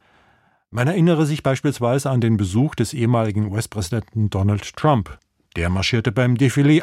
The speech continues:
einfach vorne weg. Protokollarisch eine Peinlichkeit erster Güte. Die Königin hinterher ein Lächeln auf den Lippen.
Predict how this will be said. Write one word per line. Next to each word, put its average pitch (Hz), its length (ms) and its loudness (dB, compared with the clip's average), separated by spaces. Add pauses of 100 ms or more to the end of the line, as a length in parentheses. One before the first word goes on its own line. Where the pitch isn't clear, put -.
einfach 135 600 0
vorne 110 500 0
weg. 87 280 -8 (640)
Protokollarisch 113 960 0
eine 90 240 0
Peinlichkeit 104 920 0
erster 92 400 -6
Güte. 87 380 -6 (360)
Die 78 100 -12
Königin 117 500 0
hinterher 87 760 -2 (220)
ein 147 160 6
Lächeln 85 580 -2
auf 90 220 -8
den 80 160 -4
Lippen. 80 320 -8